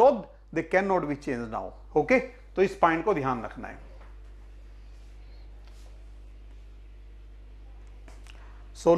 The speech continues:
locking इंपॉर्टेंट है and, uh, don't forget to take the print out of the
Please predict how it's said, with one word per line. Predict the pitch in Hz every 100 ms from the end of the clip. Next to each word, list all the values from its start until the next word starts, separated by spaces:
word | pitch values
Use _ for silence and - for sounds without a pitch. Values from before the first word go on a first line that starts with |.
| 180
locking | 202 208 240 247 - - -
इंपॉर्टेंट | 190 202 214 226 233 196
है | 233 240 - - - - - - -
and, | 156 170 175
uh, | 175 175 - - - - - - - - - -
don't | 170 226 247 -
forget | 208 202 247 254 - - - - - - - - - -
to | 202 208 -
take | 220 233 233
the | 269 -
print | 214 220
out | 226 233 226
of | 208
the | 180